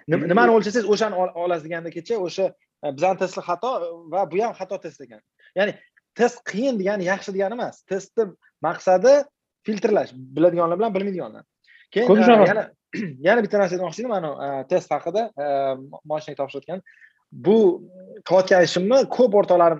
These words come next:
Speaker 1: xabardor bo'lgan. Masalan, bir xillari, mm, boshqa shaharlardan kelganda bo'lgan. Ular aytishganki, Madison kichkina oq, e, shahar bo'lgani uchun juda ham strogiy testga. Ayniqsa, oq bo'lmaganlarga de-, deyishgan, ularni qanchalik bu to'g'ri, men o-, o'qib qolsam. E, chunki, masalan,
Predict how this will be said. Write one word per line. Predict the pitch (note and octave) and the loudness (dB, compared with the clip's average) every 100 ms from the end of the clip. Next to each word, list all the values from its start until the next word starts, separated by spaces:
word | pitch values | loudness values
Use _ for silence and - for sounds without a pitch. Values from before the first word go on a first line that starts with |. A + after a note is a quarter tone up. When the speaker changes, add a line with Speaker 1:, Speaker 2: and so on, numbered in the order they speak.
| - | -2
Speaker 1:
xabardor | E3+ D#3+ C#3+ C3+ | 0 2 0 -4
bo'lgan. | D3+ A#3+ A#3+ D3 | -6 -10 -12 -14
Masalan, | C#3 C#3+ C3+ | -14 -12 -10
bir | C#3 D3+ | -8 -4
xillari, | C#3+ D3 D3+ C#3 | 0 2 2 0
mm, | - C3+ C3 C3 B2+ | -8 -20 -20 -18 -2
boshqa | D3+ - D#3+ | -2 0 0
shaharlardan | C#3+ C#3+ C#3 C3+ | 2 2 2 -2
kelganda | C#3 C3+ C#3 | -6 -4 -2
bo'lgan. | D#3+ A3 G3+ | -2 -4 -4
Ular | E3+ | -8
aytishganki, | - D#3+ D#3+ A3+ - _ _ C3+ | -8 -10 -8 -10 -12 _ _ 0
Madison | F3+ E3+ D3 A3+ - | 2 2 -2 -4 -6
kichkina | - G3 F3+ D#3+ | -4 0 2 2
oq, | D#3+ - | 0 -4
e, | - D3+ D3 C3+ | -4 0 0 -2
shahar | D#3+ E3 D3+ | -2 -2 -2
bo'lgani | D3+ D3+ C#3+ | -4 -6 -12
uchun | A#3+ D#3 | -14 -14
juda | D3 F3+ | -8 -6
ham | G3+ | -6
strogiy | - G3 A3 E3+ B2 - | -6 -2 -2 -2 -6 -10
testga. | C3+ - _ _ _ _ - C#3+ | -14 -14 _ _ _ _ -8 -6
Ayniqsa, | E3 E3 F3+ | -6 -2 -2
oq | D#3 | 0
bo'lmaganlarga | E3+ F3+ F3+ E3 C#3 A#2 | 0 2 0 0 -2 -4
de-, | C3 C3+ | -8 -14
deyishgan, | C3+ D#3+ G3 D#3 | -10 -4 -4 -4
ularni | C#3+ C3 B2+ | -6 -6 -8
qanchalik | C3 C3+ B2+ | -12 -12 -14
bu | C3 | -6
to'g'ri, | D3 F3 | -2 -2
men | C3 | -4
o-, | C3+ C3+ - C3 | -8 -8 -8 -8
o'qib | - | -8
qolsam. | C3+ F#3 G3+ _ _ _ _ - | -8 -8 -12 _ _ _ _ -2
E, | C#3+ C#3 C#3 C#3 _ _ _ E3 - | 0 2 0 -4 _ _ _ -18 -10
chunki, | F3 E3+ G3 | -8 0 2
masalan, | F3 F3 E3 | 2 0 -4